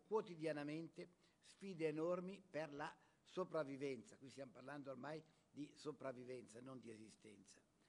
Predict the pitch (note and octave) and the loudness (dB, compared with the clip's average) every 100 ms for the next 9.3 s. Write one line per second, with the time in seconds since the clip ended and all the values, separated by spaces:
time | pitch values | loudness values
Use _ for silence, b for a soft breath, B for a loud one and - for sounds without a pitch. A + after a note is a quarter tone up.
0 | b b - - D#3 G3 F3 F#3 E3+ D#3 | b b -14 -6 -2 0 0 -2 -2 4
1 | F3+ F3 - G3 G3 b b b - C#3+ | 4 4 0 -6 -8 b b b -6 -2
2 | D#3 E3+ - D3+ D3 C#3 F3+ G3 G3+ - | 2 0 0 -2 0 2 2 2 -2 -6
3 | - _ A#2 C#3 D3 C#3+ B2+ F3+ - b | -18 _ -4 4 4 4 0 -10 -12 b
4 | b C#3 - - F3 F3+ F#3 - C#3+ C#3 | b -8 -8 -4 -2 -2 -4 -6 -4 -4
5 | C#3+ - F3 F3+ E3+ D#3+ - D3+ C#3+ - | -4 -8 -6 -4 -4 -6 -2 -2 -2 -6
6 | C#3+ - C3+ - A#2+ G2 G2+ - b b | -8 -8 -10 -6 -6 -6 -14 -18 b b
7 | b _ C3 C3 D3 C#3+ C#3 C#3 C#3+ C3 | b _ -6 2 2 2 0 0 -2 -4
8 | C3 B2 - D3 B2 C3 C3 B2+ D3+ E3 | -6 -6 -2 -2 -2 -10 -10 0 2 2
9 | C#3+ - | 0 -8